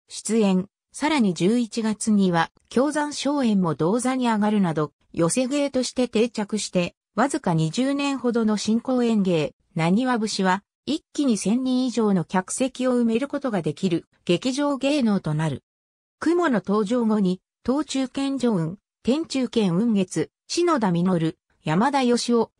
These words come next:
梅中堅うぐいすわらべなどが、天才少年として全国から続々登場し、それぞれ人気を呼ぶ。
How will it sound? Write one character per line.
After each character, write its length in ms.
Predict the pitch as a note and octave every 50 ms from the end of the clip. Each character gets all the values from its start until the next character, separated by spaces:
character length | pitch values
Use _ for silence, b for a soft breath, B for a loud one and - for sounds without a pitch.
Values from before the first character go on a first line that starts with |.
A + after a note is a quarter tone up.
| _ _
梅 260 | - F3+ G3 G#3+ C4+
中 260 | D4+ D#4 D#4 - C#4+ C4+
堅 200 | - A3+ G3 F3
う 140 | D#3+ D3+
ぐ 140 | D#3+ F#3+ A#3+
い 80 | B3 A3
す 140 | - - A#3+
わ 140 | A#3 A#3
ら 120 | C4 C4+ A#3+
べ 120 | G#3+ A3
な 140 | G3+ G3 F3
ど 120 | E3 E3
が、 200 | D#3 D#3 C#3+ - - _ _ _
天 240 | _ - G3 B3 D4
才 240 | D4 - D4 C#4 C#4
少 220 | C4 - C#4 C4+
年 200 | A#3+ A3 G#3 F#3+
と 140 | F#3 - F#3+
し 100 | - -
て 120 | - G3 F#3+
全 280 | - F#3+ A#3+ D4+ C#4
国 180 | - - A#3+ -
か 240 | - - - G3+ F#3
ら 140 | E3+ D#3+
続 260 | D3+ F3 E3 - A3+ A#3
々 160 | G#3+ G#3+ - - -
登 220 | - G3 F#3 G3 F#3+
場 220 | F3+ F#3+ F3+ F3+
し、 220 | - - D#3 - _ _ _ _
そ 180 | _ - - A3
れ 120 | B3+ D4+
ぞ 140 | D4 D4 C#4
れ 120 | A3 F#3 E3
人 220 | D#3+ E3 F#3 A3+
気 180 | - - A3+ A3+
を 100 | A3 G#3
呼 160 | F#3+ F3+ F3+
ぶ。 220 | D3 D#3+ D3+ -